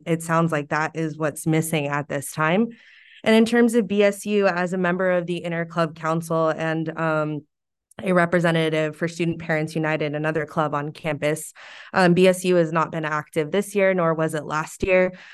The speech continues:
Um, it has been in previous years. Um,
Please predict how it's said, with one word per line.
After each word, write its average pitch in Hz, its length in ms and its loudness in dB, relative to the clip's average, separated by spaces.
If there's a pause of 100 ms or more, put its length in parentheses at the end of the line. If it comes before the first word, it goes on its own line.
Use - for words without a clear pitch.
(160)
Um, 160 200 0
it 165 120 0
has 165 260 0
been 165 160 0
in 156 140 -2
previous 185 520 -2
years. 185 600 -2
Um, 151 360 0